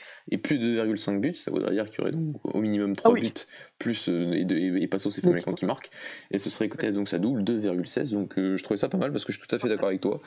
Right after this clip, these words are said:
Speaker 1: Deux équipes avec des, deux identités de jeu différentes, mais, euh, offensives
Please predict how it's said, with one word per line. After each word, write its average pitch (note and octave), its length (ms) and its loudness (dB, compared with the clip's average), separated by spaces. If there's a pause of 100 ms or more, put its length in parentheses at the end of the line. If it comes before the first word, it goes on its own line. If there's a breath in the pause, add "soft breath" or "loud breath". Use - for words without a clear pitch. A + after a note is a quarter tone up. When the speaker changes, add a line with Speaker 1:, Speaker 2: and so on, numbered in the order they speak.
(360 loud breath)
Speaker 1:
Deux G#2+ 160 2
équipes - 180 -2
avec G2 220 2
des, G#2 240 2
deux A2 100 2
identités G#2 560 0
de G2+ 80 -2
jeu G2+ 180 2
différentes, A2+ 680 -2
mais, C#3 300 0
euh, B2 40 0
offensives G#2 760 0